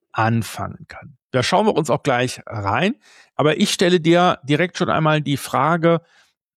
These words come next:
naja, wenn wir jetzt einen Stichwortkommentar haben, dann hangeln wir uns ja an den Stichworten entlang.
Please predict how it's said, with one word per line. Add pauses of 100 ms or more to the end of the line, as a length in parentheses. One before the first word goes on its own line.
naja,
wenn
wir
jetzt
einen
Stichwortkommentar
haben,
dann (160)
hangeln
wir
uns
ja
an
den
Stichworten
entlang.